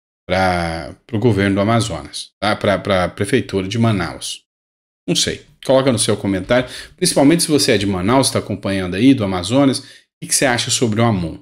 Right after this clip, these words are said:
Coloca no comentário. Até, até onde eu acompanhei, cara coerente, e eu gosto disso. E não deixa a bolha cegar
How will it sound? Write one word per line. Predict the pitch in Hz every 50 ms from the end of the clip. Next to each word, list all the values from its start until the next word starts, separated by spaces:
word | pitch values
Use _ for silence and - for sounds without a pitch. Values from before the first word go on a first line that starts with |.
| _ _
Coloca | - 143 147 147 139 123
no | 113 107
comentário. | 127 123 117 104 - - - - - - - - - - _ _ _ -
Até, | - - 170 175
até | 180 180 - - - _ _ - 190
onde | 180 139 131 143 147 127 107
eu | 117 110 107
acompanhei, | 107 107 - 120 113 - - - 117 110 120 143 170 165 - - _ _ _ _ _ _ _ _ - -
cara | - 98 98 117
coerente, | 117 - 151 170 175 139 104 98 95 87 - - 110
e |
eu | 113 113
gosto | 101 110 123 135 131 - - 127
disso. | 95 - 92 85 80 - - - - - _ _ _ _ _ _ _ _ _ _ _ _ -
E | 98
não | 101 117 151 160
deixa | 127 120 139 135 - - 131
a | 113
bolha | 104 104 101 104 107 110 117 117
cegar | - - - - 175 165 143 113 113 104 101 110 117 - - - _